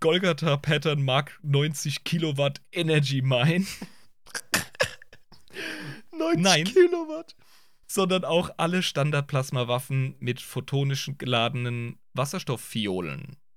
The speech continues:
Speaker 1: Da, die nehmen dann quasi den Kern von Plasmawaffen und basteln daraus so eine fucking Falle, so eine Sprengfalle.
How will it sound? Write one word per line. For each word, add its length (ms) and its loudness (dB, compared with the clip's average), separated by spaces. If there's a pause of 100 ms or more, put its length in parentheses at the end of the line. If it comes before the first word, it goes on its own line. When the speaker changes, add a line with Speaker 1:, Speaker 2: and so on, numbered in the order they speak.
(220)
Speaker 1:
Da, 120 -2
die 220 0
nehmen 360 4
dann 160 -2
quasi 500 -6
den 200 -10
Kern 440 -2
von 200 -8
Plasmawaffen 760 -8 (920)
und 200 -8
basteln 380 -4
daraus 460 -6
so 340 -10
eine 140 -14
fucking 360 -12
Falle, 320 -8
so 120 -12
eine 60 -8
Sprengfalle. 480 -8